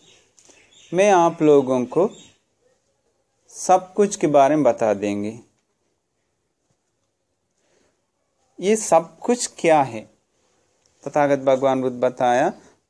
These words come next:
आँख, आँख पे देखने वाले रूप, कान, कान में सुनाई, सुनने वाले शब्द, नाक, नाक में सूंघने वाले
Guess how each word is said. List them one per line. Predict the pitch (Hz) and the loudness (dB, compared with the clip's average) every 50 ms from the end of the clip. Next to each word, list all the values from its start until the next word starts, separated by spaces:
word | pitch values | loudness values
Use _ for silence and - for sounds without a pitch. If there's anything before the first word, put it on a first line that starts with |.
| _ _ - | _ _ 0
आँख, | 175 170 156 123 110 107 - - - - - _ _ _ _ _ _ _ _ _ _ _ _ _ _ _ _ _ _ _ _ _ _ _ _ _ _ _ _ _ _ - | 2 2 4 2 2 0 -4 -10 -20 -20 -20 _ _ _ _ _ _ _ _ _ _ _ _ _ _ _ _ _ _ _ _ _ _ _ _ _ _ _ _ _ _ -2
आँख | 143 156 170 190 175 - _ _ _ _ _ _ _ _ _ _ _ _ _ _ _ _ _ _ - | 0 2 2 0 -2 -6 _ _ _ _ _ _ _ _ _ _ _ _ _ _ _ _ _ _ -2
पे | 202 180 | -2 0
देखने | 147 139 143 143 139 - 160 147 143 139 | 2 2 0 0 0 0 0 2 2 4
वाले | 131 127 127 139 165 175 | 4 4 4 2 2 0
रूप, | 160 156 151 147 131 117 104 - - - - _ _ _ _ _ _ _ _ _ _ _ _ | 2 2 4 4 2 2 0 -6 -18 -20 -20 _ _ _ _ _ _ _ _ _ _ _ _
कान, | - 165 160 147 123 110 104 104 - - _ _ _ _ _ _ _ | -2 0 0 2 0 0 -2 -4 -10 -16 _ _ _ _ _ _ _
कान | - 143 143 143 | -6 -4 -2 0
में | 147 147 | 0 -2
सुनाई, | 143 147 - 139 139 135 135 131 135 | -2 -2 -4 -2 -2 -2 -2 -4 -4
सुनने | 135 - - 131 131 127 131 127 | -6 -6 -6 -6 -4 -4 -4 -2
वाले | 127 127 131 135 147 170 | -2 0 0 0 -2 -2
शब्द, | 170 170 - - 160 147 123 110 104 101 107 - - - _ _ _ _ _ _ _ _ _ _ _ _ - | -6 -6 -2 0 2 2 0 0 -4 -6 -6 -8 -8 -10 _ _ _ _ _ _ _ _ _ _ _ _ -6
नाक, | 147 151 165 165 147 120 101 101 - - _ _ _ _ _ _ - | -4 0 0 2 2 0 -2 -4 -8 -20 _ _ _ _ _ _ -20
नाक | - - 139 143 147 151 151 151 151 - | -12 -6 -2 0 2 2 2 0 -2 -2
में | 147 143 143 | -2 -2 -2
सूंघने | 147 - - - - - - - 143 143 143 143 139 | -4 -8 -14 -20 -20 -12 -6 -2 0 0 2 2 0
वाले | 135 135 139 139 160 185 240 | 0 2 0 0 0 -2 -4